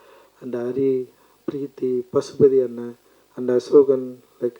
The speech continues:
எவ்-, எல்லாருமே வேற லெவல்ல ஒர்க் பண்ணியிருக்காங்க. And வந்து என்னன்னா,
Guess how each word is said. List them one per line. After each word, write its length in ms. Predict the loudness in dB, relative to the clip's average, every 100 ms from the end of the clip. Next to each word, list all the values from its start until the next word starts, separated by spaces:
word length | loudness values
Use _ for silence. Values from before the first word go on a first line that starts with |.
| -6
எவ்-, 500 | -4 -4 -8 -10 -4
எல்லாருமே 720 | -2 0 4 6 6 4 2
வேற 360 | 2 -2 -2 2
லெவல்ல 500 | 6 8 8 8 8
ஒர்க் 180 | 4 0
பண்ணியிருக்காங்க. 500 | -4 -2 -4 -4 -6 -6 _ _ _ _ -12
And 200 | -2 0
வந்து 220 | 2 2
என்னன்னா, 340 | 2 0 -2